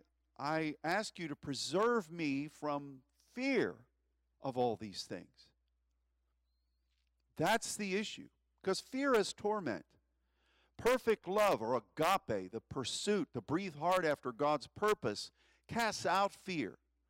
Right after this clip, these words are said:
But fear will try to wheedle its way into your life.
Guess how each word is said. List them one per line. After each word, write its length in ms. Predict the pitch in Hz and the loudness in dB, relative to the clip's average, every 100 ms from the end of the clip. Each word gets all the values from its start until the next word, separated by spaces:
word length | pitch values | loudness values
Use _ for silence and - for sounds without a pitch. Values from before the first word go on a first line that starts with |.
| _ _ _ _ _ _ _ | _ _ _ _ _ _ _
But 140 | - 127 | -10 -10
fear 360 | - 247 285 | -6 0 0
will 160 | 262 220 | 2 0
try 320 | - 202 196 | 0 2 2
to 100 | 170 | 2
wheedle 440 | 139 147 208 202 190 | 0 0 -2 0 -2
its 180 | - | -2
way 340 | 185 196 190 135 | -2 0 0 -2
into 200 | 143 143 | -4 -4
your 220 | 135 139 | -2 -2
life. 540 | 131 139 101 - - | -2 -2 -4 -10 -20